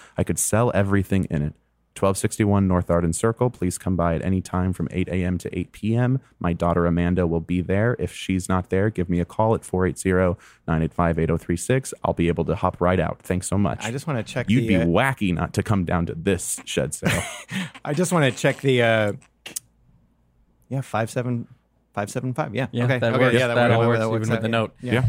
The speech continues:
Speaker 3: Wow, Anthony Table, I have been so moved, uh, by your writing and your poems.
Speaker 1: Thank you
Speaker 3: Uh,
Speaker 1: very much.
Speaker 3: and again, this would be your last chance if you wanted to plug a sale or any sort of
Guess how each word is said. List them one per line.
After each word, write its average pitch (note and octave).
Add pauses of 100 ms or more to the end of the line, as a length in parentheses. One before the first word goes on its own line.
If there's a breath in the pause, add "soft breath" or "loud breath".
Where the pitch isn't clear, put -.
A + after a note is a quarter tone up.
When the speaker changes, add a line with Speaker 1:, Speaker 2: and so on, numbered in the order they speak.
(120)
Speaker 3:
Wow, D3
Anthony E3+
Table, D3+
I D3+
have E3
been C#3
so D#3+
moved, A2
uh, G#2+
by G#2+
your G#2
writing G#2
and G#2
your G2+
poems. G2
Speaker 1:
Thank D3+
you G#2
Speaker 3:
Uh, G2+
Speaker 1:
very A2+
much. G#2
Speaker 3:
and B2+
again, B2 (280)
this A#2+
would C3
be A#2+
your A2+
last B2
chance A#2
if -
you A2
wanted G#2+
to A2
plug A2 (120)
a F#2
sale C3+ (120)
or G#2+
any G#2+
sort A2
of G#2